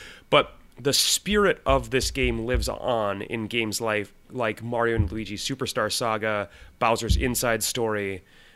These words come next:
um, Paper Mario. This was the team that then went on to make the Paper Mario games, which the first one came out of the Nintendo sixty-four. Then there was the Paper Mario Thousand Years Door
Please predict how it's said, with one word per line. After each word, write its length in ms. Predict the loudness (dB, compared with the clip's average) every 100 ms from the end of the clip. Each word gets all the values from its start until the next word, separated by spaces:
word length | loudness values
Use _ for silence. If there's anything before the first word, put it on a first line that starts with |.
| -8
um, 500 | -2 0 0 -4 -10 -14 -20 -20 -12
Paper 300 | 2 2 4
Mario. 520 | 4 4 2 2 0 -4
This 180 | -4 -2
was 80 | -4
the 80 | -4
team 220 | 0 0
that 140 | 0
then 120 | 0
went 100 | 0
on 60 | 0
to 80 | -2
make 140 | -6
the 60 | -8
Paper 220 | -6 -4
Mario 300 | -2 0 0
games, 560 | -2 -2 -2 -4 -8 -10
which 120 | -12
the 80 | -10
first 220 | -8 -6
one 60 | -6
came 140 | -4
out 120 | -2
of 40 | 0
the 60 |
Nintendo 300 | -2 -6 -6
sixty-four. 540 | -6 -8 -10 -6 -4 -2
Then 100 | -4
there 100 | -6
was 140 | -10
the 60 | -12
Paper 260 | -8 -2
Mario 260 | 0 0 -2
Thousand 380 | -4 -6 -4 -8
Years 200 | -8 -8
Door 440 | -4 0 0 -2